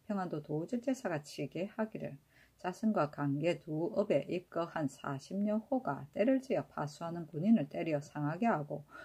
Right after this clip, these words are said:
또 형문을 잘라버리고서 도망하여 돌아갔으며, 이뿐 아니라 입거한 사람들이 떤 말을 퍼뜨리기를, "국가에서 우리들을 모두 본토로 놓아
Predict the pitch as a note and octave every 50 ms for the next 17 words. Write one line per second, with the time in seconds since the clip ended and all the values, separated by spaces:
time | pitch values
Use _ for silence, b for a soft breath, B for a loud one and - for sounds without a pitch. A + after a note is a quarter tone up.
0 | B B B - F3+ D#3+ D3+ D3 - G3 F#3+ F#3+ F#3+ G3+ G3 F#3+ D#3+ E3 F#3+ A#3
1 | C4 B3+ - - D3 D3 D3+ E3 D#3+ D#3 D#3 D3+ E3 D#3+ D#3 D3+ D#3+ E3+ - -
2 | D#3+ D3+ B B B B - - - C#3+ C#3 C#3+ C#3+ D3 D#3+ F3 G#3 A#3+ B3 G3
3 | D3 - - - D3+ D3+ C#3+ D3 D3 D3 D3 D3 - - G#3+ G#3 G3 D3 B2+ C#3
4 | - b b b b b - B3 B3 - D4 D4+ C4 F3 D3+ D#3+ F3 E3+ C3+ -
5 | E3+ F#3 - - - F#3+ F3+ F3+ - - F3 E3 F3+ F3+ G3 F#3 C#3+ - - -
6 | A3+ A#3+ B3+ C4 C4 - F#3 - - - - - - A3+ - C#3+ D3+ D3+ C#3+ C#3
7 | C#3+ - G3 F3+ - F3+ F3+ F3 - - D#3+ D#3 D3+ D3 F#3 F#3 F3+ D#3 - D3
8 | D3+ D#3 F3 F3 D3 C3+ - F3 F#3 G3 - A#3+ A3 E3+ D3 C#3+ D3+ D3+ D3 D#3
9 | F3+ G#3+ G#3 D#3 C#3+ C#3+ D#3 G#3+